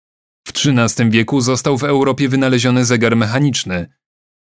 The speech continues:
W tym samym wieku został z Flandrii do Anglii przeniesiony i rozkwitł przemysł wełniany i wkrótce potem rozkwitł tam przemysł bawełniany.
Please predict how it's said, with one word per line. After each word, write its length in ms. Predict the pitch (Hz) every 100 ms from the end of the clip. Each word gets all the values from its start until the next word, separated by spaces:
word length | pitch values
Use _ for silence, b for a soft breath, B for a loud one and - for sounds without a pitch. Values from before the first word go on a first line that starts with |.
| -
W 80 | -
tym 240 | 135 110
samym 360 | - 123 117 101
wieku 360 | 117 127 190
został 380 | 170 175 - 151
z 100 | -
Flandrii 500 | - 147 156 139 135
do 200 | 120 123
Anglii 380 | 117 117 113 113
przeniesiony 800 | - 123 113 104 135 151 175 180 175
i 180 | 170
rozkwitł 640 | 160 170 - - 139 139 135
przemysł 480 | - 127 117 107 107
wełniany 720 | 113 123 139 135 98 101 98 _ _ -
i 100 | 185
wkrótce 460 | - 214 - 190
potem 320 | - 180 170 160
rozkwitł 500 | 156 - 151 135 139
tam 160 | 139
przemysł 360 | 135 139 131 120
bawełniany. 680 | 135 135 147 165 107 104